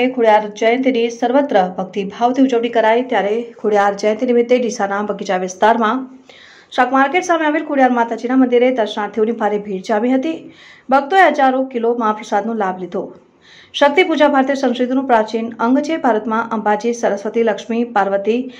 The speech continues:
આદ્યશક્તિ શ્રી વેરાઈ, માં કાળી માતા, ખોડિયાર માતા,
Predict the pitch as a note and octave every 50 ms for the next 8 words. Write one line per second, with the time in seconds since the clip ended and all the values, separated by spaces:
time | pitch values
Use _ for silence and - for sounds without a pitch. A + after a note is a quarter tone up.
0 | - - - - - A3+ A#3 B3 C4+ C4+ C4+ C4+ C4 - E4 E4+ E4 E4 E4+ E4+
1 | D4+ D4 C#4+ D4 D4+ F4+ F4+ F4 - A#3 G#3+ G#3+ G#3+ - A3 A3 A#3+ C4 B3+ A#3+
2 | A#3+ B3 A#3+ B3 B3+ B3+ A#3+ A3+ G#3+ G#3+ G#3 G3+ G3+ G3+ G#3+ G#3+